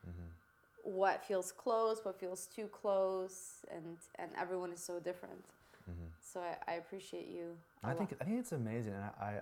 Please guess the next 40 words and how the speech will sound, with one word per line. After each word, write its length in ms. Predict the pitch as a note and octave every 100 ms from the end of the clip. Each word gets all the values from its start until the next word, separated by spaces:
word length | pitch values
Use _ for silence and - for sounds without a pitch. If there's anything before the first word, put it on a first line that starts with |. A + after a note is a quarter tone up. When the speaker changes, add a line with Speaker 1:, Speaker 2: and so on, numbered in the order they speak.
| -
Speaker 1:
I, 100 | G2+
I 20 |
would 160 | G#2 G#2 - -
hope, 340 | - B2+ B2 -
and, 240 | F#2+ F2+ F2 -
I 40 |
mean, 140 | F2+ E2
I, 220 | D#2+ E2
I 20 | E2
hope 120 | E2 - - - -
it's 140 | A2 -
gonna 180 | C#3 F2+
happen. 340 | F2 E2+ D#2+ - - -
That 280 | G2+ A#2 -
intimacy 540 | A#2 G#2+ G2+ F#2 - F#2+
is 100 | F2
gonna 160 | F2+
become 500 | E2+ E2+ - E2+ E2+
more 440 | F2 F2 E2+ E2 E2 - _ _ -
of 140 | E2+
a 40 | E2
trend 480 | - A2 G#2 G2+ F#2
because 260 | F#2 F#2
it 100 | F#2+ - -
has 160 | A2 -
to 100 | D2+
be. 100 | - - _ _ _ _
There's 180 | F#2+ F#2
no 460 | G2+ G#2+ A2 G#2+ -
other 260 | G2 F#2+ F2+
way 440 | F2+ F2+ E2+ E2 - E2
but 160 | E2+ - - E2+
this 240 | F2+ F2
direction 600 | - E2+ D#2+ E2 - D2 C#2+
in 60 |
terms 260 | D2 D#2+ D#2
of 120 | D#2
where 180 | E2 D#2+
we're 120 | D2
going. 340 | - D2 C#2+